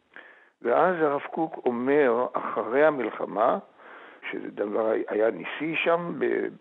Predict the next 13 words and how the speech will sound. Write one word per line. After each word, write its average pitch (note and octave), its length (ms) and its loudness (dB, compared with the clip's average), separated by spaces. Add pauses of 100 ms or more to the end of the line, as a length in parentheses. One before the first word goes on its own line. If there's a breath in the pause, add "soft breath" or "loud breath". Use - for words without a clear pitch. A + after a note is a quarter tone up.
(340)
במלחמת F2+ 480 -6
ששת - 260 -6
הימים, A#2 400 -2 (640 loud breath)
וביום A2 920 0
ירושלים, A#2+ 760 4
היום B2 340 2
שבו A2+ 400 2 (220)
שוחררה A2 560 4
העיר, F#2+ 420 0 (600 loud breath)
אז G#2 160 -6
באותו D3 380 2
יום, C#3 240 4
כשכ"ח - 440 -8